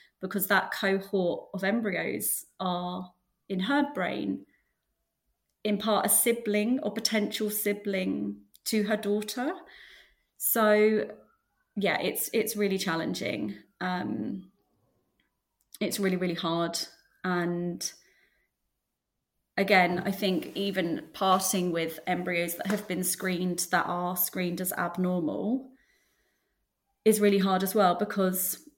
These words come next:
even though science tells us that those embryos aren't gonna give us the outcome we want, for some people, I think there is a tiny, tiny, tiny thought that maybe they,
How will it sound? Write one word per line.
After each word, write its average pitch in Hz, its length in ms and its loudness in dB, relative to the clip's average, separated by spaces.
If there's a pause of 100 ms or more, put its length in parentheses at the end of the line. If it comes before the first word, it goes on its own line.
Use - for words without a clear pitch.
even 202 240 4
though 185 140 6
science 185 440 2
tells 185 400 0
us 180 220 -2
that - 160 -4
those 185 180 2
embryos 180 400 2
aren't 175 280 -2
gonna 175 140 -2
give 180 200 -6
us 185 140 -6
the 175 120 -4
outcome 170 380 -4
we 147 100 -2
want, 185 400 2 (2000)
for 208 100 -4
some 196 320 2
people, 185 280 -2
I 175 100 4
think 180 380 -4
there 170 220 -2
is 165 420 0 (220)
a 196 60 -4
tiny, 185 460 0
tiny, 180 380 -2
tiny 175 380 -4
thought 170 540 -4 (800)
that - 100 -6
maybe 185 400 2
they, 185 260 -4